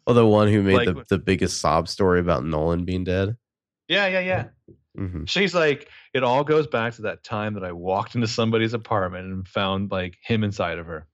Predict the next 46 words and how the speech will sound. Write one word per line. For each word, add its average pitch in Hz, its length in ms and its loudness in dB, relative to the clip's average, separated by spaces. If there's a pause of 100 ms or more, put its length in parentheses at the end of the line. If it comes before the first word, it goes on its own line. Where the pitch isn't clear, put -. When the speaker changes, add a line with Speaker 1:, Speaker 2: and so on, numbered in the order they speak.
(600)
Speaker 2:
<laughs> - 40 2 (1600)
Speaker 1:
It 147 160 8
would 147 220 6
make, 147 360 4 (480)
from 131 300 0
what 147 220 0
we've - 260 -2
gotten 85 360 0
so 64 180 -4
far, 69 640 -2
Speaker 2:
Wouldn't 254 220 -2
it 339 100 -2
be - 120 2
Speaker 1:
it - 140 4
would 180 100 8
Speaker 2:
easiest 170 540 0
for 170 120 0
the 151 100 2
person 143 500 -2
who 139 140 0
did 120 260 -2
the, 117 200 0
uh, 107 200 0
like, 104 380 -4
uh, 101 400 -2
"I - 140 -8
know - 220 -14
what - 200 -8
you - 140 -8
did" - 460 -14
or 117 100 0
whatever 113 480 2
Speaker 1:
Mm-hmm. 92 160 0
Would 82 120 -4 (800)
Speaker 2:
thing - 20 2
Speaker 1:
just 120 160 2
Speaker 2:
at 117 40 0
Speaker 1:
be 92 80 4
Speaker 2:
the, - 60 4
Speaker 1:
her? 85 220 4
Speaker 2:
at 113 120 -6
the, 113 160 -6 (260)
at 120 80 -8
the 123 80 0
vigil? 120 320 0
Yeah. 123 380 -2